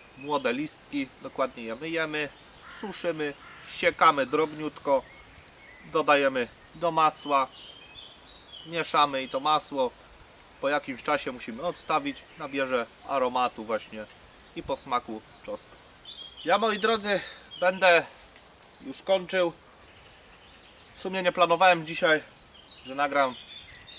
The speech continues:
odcinek serii Leśna Apteczka, no ale jestem, to przy okazji właśnie trochę sobie naścinam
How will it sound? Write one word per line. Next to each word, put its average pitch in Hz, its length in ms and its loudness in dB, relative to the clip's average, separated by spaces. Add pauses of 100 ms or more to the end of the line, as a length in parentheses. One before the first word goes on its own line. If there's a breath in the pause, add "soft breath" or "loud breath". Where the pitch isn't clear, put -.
(140)
odcinek 151 500 -4
serii 135 240 -4
Leśna 135 260 -2
Apteczka, - 460 -6
no 185 120 -8
ale 160 220 -2 (680)
jestem, 156 520 0 (200)
to 151 60 -12
przy - 160 -6
okazji 143 300 -2
właśnie 131 340 -2 (440)
trochę 127 220 -6
sobie 113 340 -8 (580)
naścinam 143 560 -6